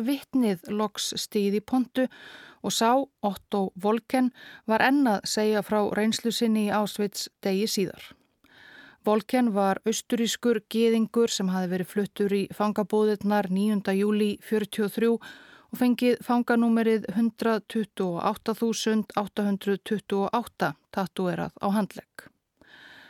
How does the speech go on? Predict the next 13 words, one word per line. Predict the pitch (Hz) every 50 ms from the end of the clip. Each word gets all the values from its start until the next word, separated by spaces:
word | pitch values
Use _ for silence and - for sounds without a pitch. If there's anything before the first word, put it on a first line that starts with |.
| - - - - -
Hann | - 220 226
var | 233 247
læknir | 285 277 - - - 202 170 151 - - - _ _ _ _ -
sem | - - 196 190 190 185 - -
gerði | - 208 208 214 214 202
það | - 214 208 202
að | 190
verkum | 196 208 190 - - - 240 226 214 196
að | 185 160 180
hann | 175 165 - -
fékk | - - 202 196 160 - - - 185
að | 180 - -
lifa | 190 190 208 214 226 214 254